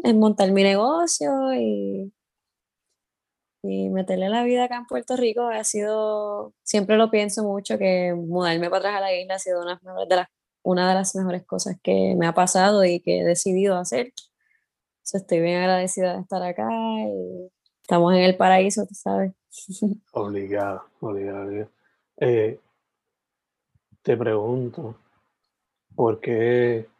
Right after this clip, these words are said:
Speaker 2: joyería? ¿Por qué artesanía?
Speaker 1: Pues, de chiquita,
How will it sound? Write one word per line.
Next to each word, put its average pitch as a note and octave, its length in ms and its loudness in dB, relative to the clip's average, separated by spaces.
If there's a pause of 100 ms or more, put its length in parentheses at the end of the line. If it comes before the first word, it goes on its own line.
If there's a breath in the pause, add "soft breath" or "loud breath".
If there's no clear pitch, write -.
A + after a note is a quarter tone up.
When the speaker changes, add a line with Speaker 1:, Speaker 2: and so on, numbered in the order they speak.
(440)
Speaker 2:
joyería? A2+ 560 0 (680)
¿Por - 180 -4
qué G#2+ 340 -2
artesanía? A2 640 -6 (1200)
Speaker 1:
Pues, A3+ 1080 4 (760)
de B3 180 6
chiquita, A#3+ 800 4